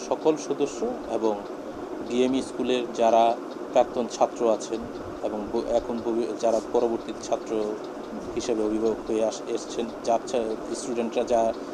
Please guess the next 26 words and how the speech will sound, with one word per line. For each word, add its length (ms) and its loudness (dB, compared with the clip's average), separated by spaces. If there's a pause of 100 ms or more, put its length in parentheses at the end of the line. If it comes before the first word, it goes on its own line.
(180)
যারা 200 10
এখানে 280 4
পড়াশোনা 380 2
করে 300 6 (360)
তাদের 160 0
সকলের 380 4
প্রতি 280 2
অনুরোধ 320 4 (520)
যে 140 0
তারা 320 10 (420)
এই 160 2
বিএম 260 8
নাইনটি 360 4
টু 100 4
ব্যাচের 360 4 (400)
জয়েন্ট 240 8
সেক্রেটারি 380 4 (240)
এবং 240 8 (140)
পাশাপাশি 520 4 (120)
উ-, 160 0 (100)
উনি 220 2
একজন 220 -2
গুরুত্বপূর্ণ 640 4
পদে 240 4
আছে 260 2 (380)
বন্দর 280 4